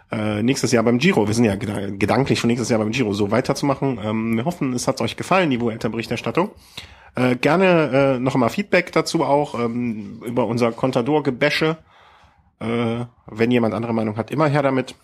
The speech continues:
Ähm, übrigens am besten äh, ist mir zuletzt aufgefallen, wir ka-, bekamen dann einmal eine Rückmeldung über Twitter, es gab was über Facebook und so weiter. Am einfachsten ist das immer dann noch, find ich, äh, so ein Dialog, äh, im, im, in, auf unserer Homepage, äh, zu gestalten, in den Kommentaren.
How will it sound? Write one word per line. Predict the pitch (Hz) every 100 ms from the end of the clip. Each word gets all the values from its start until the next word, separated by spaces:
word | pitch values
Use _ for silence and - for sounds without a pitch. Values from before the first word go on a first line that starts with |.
| _ _ _ _ _ _ - -
Ähm, | 131 127
übrigens | 123 135 135
am | 123
besten | 156 - - 180 - - - - -
äh, | 120 120 123 120
ist | 110 -
mir | 135
zuletzt | 127 127 -
aufgefallen, | 101 - 127 131 127
wir | 117
ka-, | - 123
bekamen | 113 - 131 131
dann | 120
einmal | 101 113
eine | 113
Rückmeldung | 127 - 113 113 113 107
über | 113 127
Twitter, | - 139 131 127 123
es | 117 -
gab | 120 -
was | 123
über | 135
Facebook | 131 110 120 120 110
und | 117
so | 113
weiter. | 110 107 - - -
Am | 117
einfachsten | - 180 190 175 151
ist | 143
das | 135
immer | 139 127
dann | 123
noch, | 127 -
find | - 123
ich, | 120 - -
äh, | 117 110
so | 113
ein | 110 113 113 113
Dialog, | 123 117 127 131 -
äh, | 110 110
im, | 92 113
im, | 87 110 107
in, | 69 90 95
auf | - -
unserer | 113 131
Homepage, | 214 170 165 -
äh, | 123 127 123
zu | 117
gestalten, | 131 - 113 127 123
in | 113
den | 113
Kommentaren. | 107 107 - 131 131